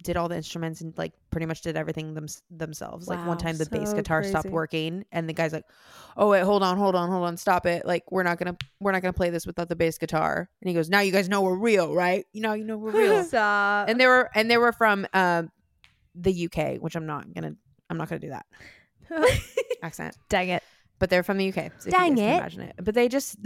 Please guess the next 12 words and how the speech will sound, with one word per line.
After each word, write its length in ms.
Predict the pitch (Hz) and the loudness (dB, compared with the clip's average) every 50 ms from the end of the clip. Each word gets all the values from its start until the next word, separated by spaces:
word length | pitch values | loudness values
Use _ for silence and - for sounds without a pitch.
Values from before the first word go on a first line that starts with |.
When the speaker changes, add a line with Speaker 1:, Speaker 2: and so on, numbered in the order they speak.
| 262 277 269 269 - | 4 4 4 4 4
Speaker 3:
<laughs> 320 | 285 285 - - - - | 0 0 -2 -4 -14 -12
Shocks. 680 | - - - 403 - - - _ - - - - - - - | -4 4 4 4 4 4 -2 _ -8 -6 -6 -6 -6 -8 -6
Speaker 1:
<laughs> 0 | |
shoot. 680 | - - - 508 539 539 523 466 277 233 - - - - | -2 2 6 8 8 10 10 8 6 4 -4 -8 -2 2
Speaker 2:
Oh, 200 | 381 392 370 349 339 | 4 4 6 6 6
no. 420 | 403 427 427 392 320 262 233 220 214 | 6 6 6 6 6 4 4 4 4
Speaker 1:
Um, 320 | 220 214 202 190 190 180 - _ _ _ _ _ _ - | 4 4 4 2 0 -4 -8 _ _ _ _ _ _ -8
they 220 | 196 196 247 262 254 | 2 4 4 4 4
just 300 | 247 294 294 - 220 - | 2 0 -2 -2 -2 0
did 520 | 240 226 214 208 208 208 208 196 196 - - - - _ - | 2 4 4 4 4 4 2 2 0 -2 -4 -8 -12 _ -2
a 100 | 196 196 | -2 0
performance 800 | - 208 196 185 - 185 180 180 185 190 190 190 190 - - - | 0 -2 -4 -4 -2 -2 -2 0 0 0 -2 -2 -4 -6 -10 -16